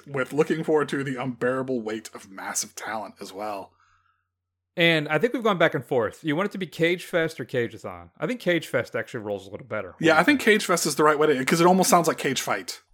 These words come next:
Speaker 2: Yeah, I like that. All right,
Speaker 1: Yeah.
Speaker 2: I'll update the calendar. <laughs> Not that it matters.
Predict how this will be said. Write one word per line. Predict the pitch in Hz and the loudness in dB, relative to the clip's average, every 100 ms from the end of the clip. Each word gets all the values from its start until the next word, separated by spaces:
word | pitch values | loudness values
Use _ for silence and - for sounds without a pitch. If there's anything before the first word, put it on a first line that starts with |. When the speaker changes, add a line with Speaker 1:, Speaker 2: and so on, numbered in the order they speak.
| _ _ _ _ _ _ _ | _ _ _ _ _ _ _
Speaker 2:
Yeah, | 160 156 92 | 6 6 6
I | |
like | 107 107 | 0 -2
that. | 98 - | -6 -8
All | 123 | -4
right, | 107 | -4
Speaker 1:
Yeah. | 135 123 | 0 0
Speaker 2:
I'll | 127 | 2
update | 127 120 | 0 -2
the | - | -4
calendar. | - 107 107 92 | -4 -2 -2 -6
<laughs> | |
Not | - - | -10 -12
that | - | -10
it | - - - | -12 -10 -10
matters. | 190 - - | -10 -12 -2